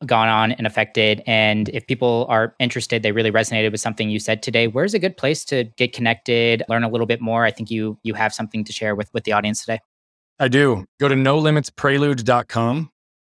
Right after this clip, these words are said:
Speaker 2: It is a free course that we have made available after a <laughs> long time of investing into a bunch of different resources.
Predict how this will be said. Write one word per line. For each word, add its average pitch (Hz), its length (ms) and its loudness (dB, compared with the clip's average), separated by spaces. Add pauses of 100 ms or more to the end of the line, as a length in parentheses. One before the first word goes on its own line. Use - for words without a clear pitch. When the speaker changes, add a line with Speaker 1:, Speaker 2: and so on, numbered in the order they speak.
Speaker 2:
It 131 220 0
is 131 260 4
a 127 200 2
free 135 420 -2
course 139 440 0
that 127 180 -4
we 123 240 2
have 117 180 0
made 120 220 2
available 135 580 2
after 117 500 -2
a 117 140 -2
<laughs> - 0 -
long 120 400 0
time 135 280 -2
of 117 120 -6
investing 120 400 -2
into 120 140 0
a 110 40 -4
bunch 113 200 -4
of - 40 -6
different 110 200 -6
resources. 135 640 -4